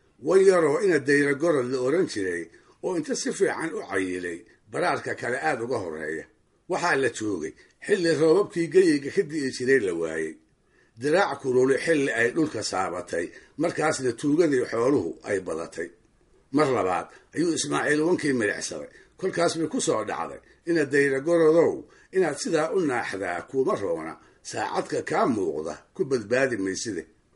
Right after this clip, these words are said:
Markaas buu intaas kuma u ekaane, tix waana ah wankii u tiriyey, isaga oo u dan leh inuu xifaaleeyo dhalinyarada degaanka,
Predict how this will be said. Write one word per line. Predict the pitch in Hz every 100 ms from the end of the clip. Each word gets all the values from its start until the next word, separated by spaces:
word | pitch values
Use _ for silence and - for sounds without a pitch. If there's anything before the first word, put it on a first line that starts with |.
| _ 143
Markaas | 156 160 156
buu | 160 196
intaas | 202 156 135
kuma | 165 175
u | 151
ekaane, | 139 113 147 143 92 - - _
tix | 180 147
waana | 143 127 156 127
ah |
wankii | 120 147 - 131
u | 143
tiriyey, | 156 117 87 78 - - _
isaga | - 196 156
oo | 147 143 156
u | 175
dan | 139 151
leh | 135 185
inuu | 175 117
xifaaleeyo | 117 - 107 101 95 82 76 - - _
dhalinyarada | - 127 139 143 180 160 123
degaanka, | 120 135 123 92 -